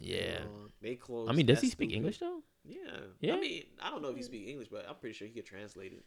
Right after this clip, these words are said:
Speaker 1: Like, he could put
Speaker 2: Yeah.
Speaker 1: the subtitles on, whatever.
Speaker 2: But, but okay. So this picture as well too, as you can see, right? This is why people are saying that Zoro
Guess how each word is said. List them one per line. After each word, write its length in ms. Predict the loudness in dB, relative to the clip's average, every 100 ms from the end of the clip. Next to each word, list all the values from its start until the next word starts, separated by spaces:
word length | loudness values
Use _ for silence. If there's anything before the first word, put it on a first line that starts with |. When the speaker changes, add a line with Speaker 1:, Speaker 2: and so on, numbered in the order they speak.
| -16
Speaker 1:
Like, 200 | -16 -16 -18
he 100 | -10
could 120 | -8
put 80 | 2
Speaker 2:
Yeah. 300 | 6 8 6
Speaker 1:
the 80 | 4 -4
subtitles 640 | -14 -14 -14 -16 -18 -18
on, 40 | -20 -20
whatever. 240 | -18 -6
Speaker 2:
But, 380 | 2 4 4 2 -2 -18 -20 -20 -20 -20 -18 -16 6
but 240 | 8 8 8
okay. 380 | 6 8 4 2 -8 _
So 320 | 4 10 10
this 160 | 10 6
picture 240 | 6 6
as 120 | 6 6
well 140 | 4
too, 340 | 4 0 0 -2 -2
as 180 | -2 0
you 60 | -4
can 140 | -4
see, 220 | 0 2
right? 240 | 6 4 2 -8 -20 0
This 140 | 2
is 60 | 4
why 180 | 4 4
people 260 | 4 0
are 40 | 0
saying 420 | 2 4 4 4
that 280 | 2 2 0 -2
Zoro 580 | 6 8 8 6 2